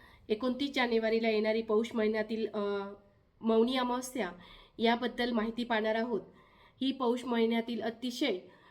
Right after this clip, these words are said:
अ, उत्तम अशी आणि आध्यात्मिक दृष्टीने फलदायी असणारी ही, अ, मौनी अमावस्या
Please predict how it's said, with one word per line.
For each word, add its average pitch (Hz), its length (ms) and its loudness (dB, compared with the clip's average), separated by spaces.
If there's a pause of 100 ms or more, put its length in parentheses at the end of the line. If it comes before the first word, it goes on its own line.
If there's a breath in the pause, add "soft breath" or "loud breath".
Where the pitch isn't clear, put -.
(160 loud breath)
अ, 202 60 -6
उत्तम 240 640 -2
अशी 240 260 0
आणि 226 420 0 (400 loud breath)
आध्यात्मिक 254 580 0
दृष्टीने 240 580 0 (120)
फलदायी 226 400 4
असणारी 240 360 -2
ही, 233 340 -2 (400 loud breath)
अ, 202 160 -2
मौनी 214 360 4
अमावस्या 220 760 0